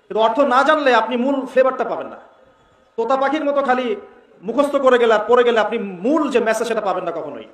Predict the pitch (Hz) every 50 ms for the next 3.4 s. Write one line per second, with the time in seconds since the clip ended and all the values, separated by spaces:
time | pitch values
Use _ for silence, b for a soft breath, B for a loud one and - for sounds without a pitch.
0 | _ _ b b b b b b b b b 180 226 262 294 294 285 247 226 214
1 | 220 - 196 214 226 247 254 269 269 262 247 240 262 254 262 262 254 247 247 226
2 | 190 208 214 226 233 233 208 214 190 - 202 202 240 247 247 240 202 208 151 -
3 | 190 190 190 170 156 147 139